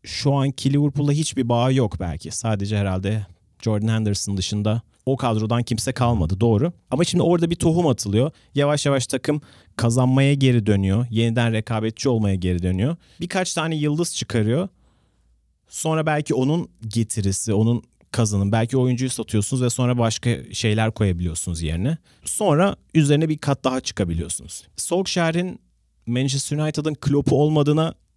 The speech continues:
eminim. Tamam yani her, hepimiz eminiz buna. Ama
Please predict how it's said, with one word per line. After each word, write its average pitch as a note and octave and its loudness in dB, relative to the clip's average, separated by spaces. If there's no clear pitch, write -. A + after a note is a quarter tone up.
eminim. B2+ 2
Tamam F#2+ 0
yani E2+ 0
her, G2 2
hepimiz F#2+ -4
eminiz E2 -2
buna. A2+ -4
Ama G3 0